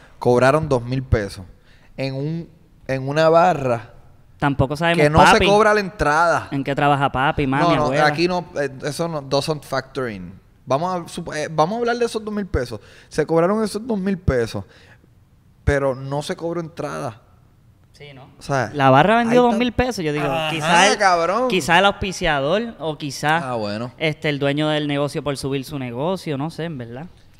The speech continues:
Speaker 2: Yo cobro más barato, me avisan.
Speaker 1: Ajá.
Speaker 2: <laughs>
Speaker 1: Para contrataciones, griten en Mayagüez que Fico Rods aparece. Búsquenlo en las redes sociales.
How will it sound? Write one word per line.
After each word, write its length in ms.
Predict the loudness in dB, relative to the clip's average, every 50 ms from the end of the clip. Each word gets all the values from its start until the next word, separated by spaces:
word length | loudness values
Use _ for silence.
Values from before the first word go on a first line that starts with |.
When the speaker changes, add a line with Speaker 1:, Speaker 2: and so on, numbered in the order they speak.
| -20 -20 -14 -10
Speaker 2:
Yo 140 | -6 -2
cobro 280 | 0 2 4 6 6 6
más 180 | 6 4 4 4
barato, 380 | 4 4 4 4 2 2 0 0
me 80 | 0
avisan. 400 | 0 -2 -2 -2 -2 0 0 0 0 0 -2
Speaker 1:
Ajá. 580 | -2 0 2 4 6 6 6 8 6 6 6 6 6
Speaker 2:
<laughs> 760 | 6 6 6 6 6 4 4 2 0 -2 -6 -10 -16 -18 -4
Speaker 1:
Para 280 | 0 2 4 4 4 2
contrataciones, 880 | 2 0 -2 -2 0 2 4 4 4 4 2 2 2 4 4 2 2 4
griten 320 | 4 4 4 4 2 2
en 100 | 2 0
Mayagüez 560 | 2 2 4 6 8 8 8 8 8 6 6 2
que 180 | 2 2 2 4
Fico 320 | 4 2 2 4 4 4
Rods 300 | 6 6 4 2 0 -2
aparece. 560 | -2 -2 0 2 2 2 2 2 2 0 0 0
Búsquenlo 400 | 0 0 -2 -4 -4 -2 -2 0
en 80 | 0
las 120 | 0 0 0
redes 240 | 0 -2 -2 -4 -4
sociales. 440 | -6 -6 -4 -4 -2 -2 -4 -6